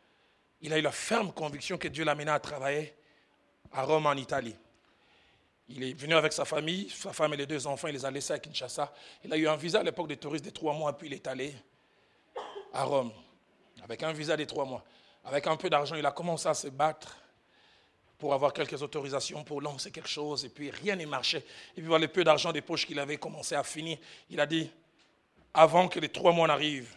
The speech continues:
il, il, il restait, je pense, deux semaines, il avait tout perdu. Alors il restait là, il disait, Dieu, tu m'as déçu.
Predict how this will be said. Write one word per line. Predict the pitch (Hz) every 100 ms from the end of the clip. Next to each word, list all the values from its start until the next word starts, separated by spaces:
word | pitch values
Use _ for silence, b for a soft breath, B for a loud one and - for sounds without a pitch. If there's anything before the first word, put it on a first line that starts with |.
| 123
il, | 135 151 151 117 B -
il, | 139 139
il | 147
restait, | 165 185
je | -
pense, | 180 170 170
deux | 165 175
semaines, | - 151 151
il | 135
avait | 135 127 -
tout | 185 147
perdu. | - - - - _ _ _ _ _ _ _ _ _ _ b b b b b b _ _ _ -
Alors | 127 131
il | 123
restait | 139 127 147
là, | 143
il |
disait, | 127 135
Dieu, | 131 151 143
tu | 143
m'as | 123
déçu. | 117 - -